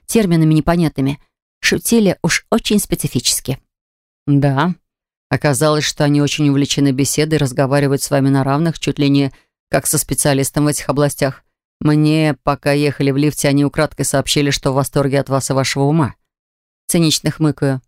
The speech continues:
Пфе, чтобы казаться хорошим собеседником, не обязательно разбираться в теме.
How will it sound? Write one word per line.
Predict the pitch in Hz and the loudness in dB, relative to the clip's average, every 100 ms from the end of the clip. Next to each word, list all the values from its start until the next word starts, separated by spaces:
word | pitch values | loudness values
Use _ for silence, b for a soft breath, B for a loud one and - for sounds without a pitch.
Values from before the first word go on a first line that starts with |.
| _ - | _ -10
Пфе, | - 302 349 _ _ _ - | -4 -4 -4 _ _ _ -14
чтобы | - 226 | -6 -4
казаться | - 240 233 - - | 0 0 0 -2 -2
хорошим | 214 214 214 | 0 0 0
собеседником, | 214 208 226 214 196 196 | 0 -2 0 -2 0 0
не | 202 | 2
обязательно | 190 196 220 208 170 156 | 2 2 0 0 0 0
разбираться | 147 160 160 - | 0 -2 -2 -4
в | - | -4
теме. | 160 151 | -2 0